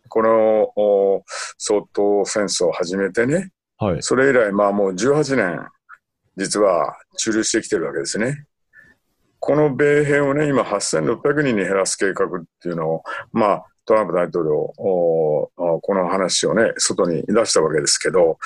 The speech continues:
Speaker 2: はい。
Speaker 1: じゃあいつね、どういう、どのぐらいの数をいつこう減らしていくのかっていう、まあ、その辺の計画、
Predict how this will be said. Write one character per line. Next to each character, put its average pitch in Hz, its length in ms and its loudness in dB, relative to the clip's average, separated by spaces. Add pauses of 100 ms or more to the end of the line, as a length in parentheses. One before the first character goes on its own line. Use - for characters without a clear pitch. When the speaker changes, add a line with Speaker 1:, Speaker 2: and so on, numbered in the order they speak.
(140)
Speaker 2:
は 107 140 0
い。 80 160 -4
Speaker 1:
じ 117 160 2
ゃ 123 40 6
あ 104 60 6
い 120 140 2
つ 147 180 0
ね、 95 420 -2
ど 104 220 2
う 143 80 2
い 139 840 2
う、 - 80 -10 (340)
ど 123 100 2
の 139 80 2
ぐ 135 80 2
ら 135 80 4
い 131 40 2
の 127 80 0
数 120 260 0
を 95 80 2
い 113 60 2
つ 95 420 0
こ 101 140 2
う 87 40 4
減 95 100 4
ら 104 80 4
し - 80 -4
て 107 100 0
い - 20 -4
く 98 80 -4
の 87 120 0
か 76 120 0
っ - 20 -10 (240)
て 85 60 0
い 78 120 0
う、 73 80 -4 (320)
ま 120 80 2
あ、 - 40 4
そ 156 100 2
の 156 60 4
辺 143 140 2
の - 40 -4
計 139 220 2
画、 139 160 2